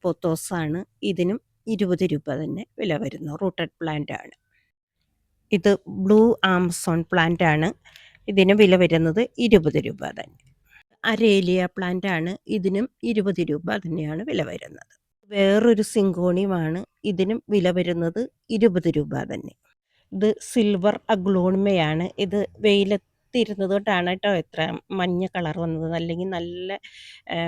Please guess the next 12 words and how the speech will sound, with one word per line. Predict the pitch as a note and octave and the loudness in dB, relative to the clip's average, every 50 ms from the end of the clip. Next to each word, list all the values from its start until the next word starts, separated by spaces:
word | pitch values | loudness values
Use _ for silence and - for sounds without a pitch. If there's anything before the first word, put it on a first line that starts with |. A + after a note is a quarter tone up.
| E3 D#3+ - | -4 -4 -4
ഒരു | - E3+ F3+ F3 | -4 -4 -4 -4
സിൽവർ | - - A3 F#3+ F3+ E3+ F3+ F3 - _ | -4 -4 -4 -2 -2 -2 -4 -4 -6 _
കളറാണ് | - F3+ E3+ E3+ E3+ F3 F#3 F#3 E3 D#3 E3+ G3+ | -8 -6 -4 -4 -4 -4 -4 -4 -4 -4 -4 -2
വരുന്നത്. | A3 - - - A#3+ A3 D#3 D#3 D3 - F#3+ B3+ - _ - - - - _ | -2 -2 -2 -4 -6 -6 -4 -6 -4 -2 -4 -4 -4 _ -16 -20 -20 -18 _
അപ്പോൾ | - E3 F3 F#3+ | -8 -4 0 0
ഇതിനും | G3 E3+ F3 F3 G3+ B3+ | 0 2 2 0 2 2
വില | C#4+ G#3 F#3 F#3 | 2 2 2 2
വരുന്നത് | F#3 F#3 - F3 E3 E3+ E3+ F3 G#3 | 2 0 -2 -2 -2 -2 -2 0 -2
ഒരു | G3+ F3+ E3+ | -2 -2 -2
തൈക്ക് | F3 E3+ D3+ D#3 - - C4 | -2 -2 -2 -2 -4 -4 -2
ഇരുപത് | D#4 C4 - D#3+ C#3 B2+ C#3+ C#3 | -2 0 -2 -2 -4 -6 -10 -14
രൂപ. | - D#3+ - - | -14 -14 -16 -16